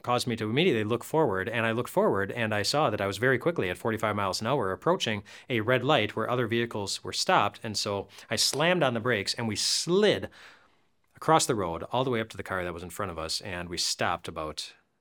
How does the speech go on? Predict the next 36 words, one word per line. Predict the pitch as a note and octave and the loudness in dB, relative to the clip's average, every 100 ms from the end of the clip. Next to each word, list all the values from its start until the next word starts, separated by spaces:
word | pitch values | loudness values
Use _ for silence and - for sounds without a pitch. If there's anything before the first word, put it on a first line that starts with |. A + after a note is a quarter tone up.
| _ _ _ _ | _ _ _ _
that | F#2 F2+ | -8 -6
short | - E2 - - _ _ | -6 -6 -10 -14 _ _
of | - | -16
the | G#2+ | -12
car | F#2 F2 | -10 -10
in | |
front | - E2+ | -10 -12
of | F2 | -12
us. | F2+ - - _ _ _ _ - _ | -14 -14 -14 _ _ _ _ -20 _
If | - | -6
my | G2 | -6
horn | - D3+ D3+ D3 | -2 -2 0 -2
had | - A#2 | -2 -4
not | G#2+ G2+ F#2 | -2 -4 -4
honked, | - A#2+ F2+ - - _ - _ _ | -6 -4 -4 -8 -20 _ -20 _ _
I | F#2+ | -6
wouldn't | A2+ | -4
have | A#2 | -6
turned | - G#2+ | -6 -4
my | G2 | -4
head, | F#2 F#2 | -4 -4
wouldn't | G2 A2+ | -4 -4
have | G2+ | -4
seen | - | -6
the | F#2 | -6
light, | F2 F2 | -4 -4
wouldn't | A2 B2 | -2 -2
have | B2 | -2
seen | - | -4
the | F#2 | -6
cars, | - F2 F2 | -6 -6 -4
wouldn't | C3+ C#3+ | -2 -2
apply | - G2+ | -2 -4
the | |
brakes, | F#2+ E2+ E2+ - | -4 -6 -6 -6
and | F2+ F2 | -8 -12